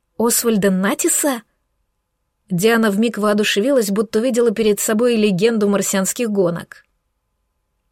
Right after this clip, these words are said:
«Биологический». Застарелая обида заставила меня поморщиться. Он дал мне фамилию и на том посчитал свой отцовский долг выполненным.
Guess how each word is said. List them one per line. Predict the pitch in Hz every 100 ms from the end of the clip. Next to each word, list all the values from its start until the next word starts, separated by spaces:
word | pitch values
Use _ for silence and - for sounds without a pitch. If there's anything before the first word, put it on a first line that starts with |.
| _ _ _ -
«Биологический». | 196 226 262 311 226 180 - - - 160 - 190 _ _ _ _ _ _ _ _ -
Застарелая | 196 208 - 247 240 220 214
обида | 214 269 220
заставила | 202 185 - 214 202
меня | 196 190
поморщиться. | 190 208 175 - - - - - 190 _ _ _ _ _ _ _ _ _ -
Он | 202 214
дал | 233 226
мне | 220
фамилию | 214 233 247 302 180 180
и |
на | 196
том | 196 277 214
посчитал | 196 214 202 214
свой | - 196
отцовский | 185 208 - 208
долг | 190 247 - -
выполненным. | 202 208 180 180 175 175 180 208